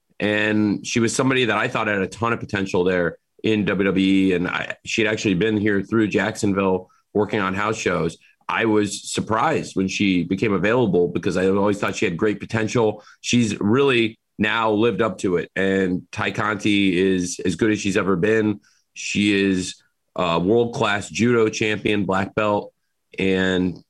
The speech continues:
I, I think not only that, but she is a great role model to young women. And I think that Shida has been a great, great ch-,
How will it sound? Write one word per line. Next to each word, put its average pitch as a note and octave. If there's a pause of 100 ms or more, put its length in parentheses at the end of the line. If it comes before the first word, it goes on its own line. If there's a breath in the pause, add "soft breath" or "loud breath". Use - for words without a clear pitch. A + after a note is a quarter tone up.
(220)
I, F2
I F2
think G2+ (220)
not A2+
only A2
that, G2+
but F#2+ (840)
she A2+
is G2+ (540)
a F#2+
great G#2+
role G#2+
model A#2+ (340)
to G2+
young G2+
women. A2+ (260 soft breath)
And G2+
I F2+
think G#2+
that G2
Shida B2+
has G2+
been G#2+
a G2+
great, G2+
great G2
ch-, -